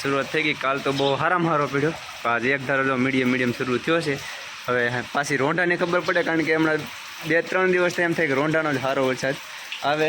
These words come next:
છે. તો આ ટ્રેક્ટર તો આપણે ઘણું ખરું ધોઈને મૂકી દીધું છે અંદર, અને આ ટ્રેક્ટર સાંજે મૂક્યું હતું, તો જો અત્યારે કમ્પ્લીટ શું કહેવાય,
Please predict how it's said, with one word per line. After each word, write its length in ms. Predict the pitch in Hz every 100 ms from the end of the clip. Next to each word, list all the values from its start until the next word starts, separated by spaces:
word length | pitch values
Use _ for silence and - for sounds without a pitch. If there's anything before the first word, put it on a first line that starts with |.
| 156
છે. 100 | 156 156 - - -
તો 60 | - 123
આ 80 | 139
ટ્રેક્ટર 340 | 135 143 151 143
તો 40 |
આપણે 200 | 139 123 143
ઘણું 180 | 147 143
ખરું 180 | 143 120
ધોઈને 260 | 135 147 139
મૂકી 200 | 151 165
દીધું 200 | 151 147 147
છે 60 |
અંદર, 240 | 147 156 156 156 - - -
અને 120 | 123 117 -
આ 80 | 143
ટ્રેક્ટર 320 | 143 143 - 135
સાંજે 260 | 147 147 143 147
મૂક્યું 240 | 165 175
હતું, 140 | 170 165 -
તો 60 | 123 123
જો 60 | 127
અત્યારે 280 | 123 135 127
કમ્પ્લીટ 440 | 147 143 139 139 135
શું 120 | 160
કહેવાય, 240 | 139 131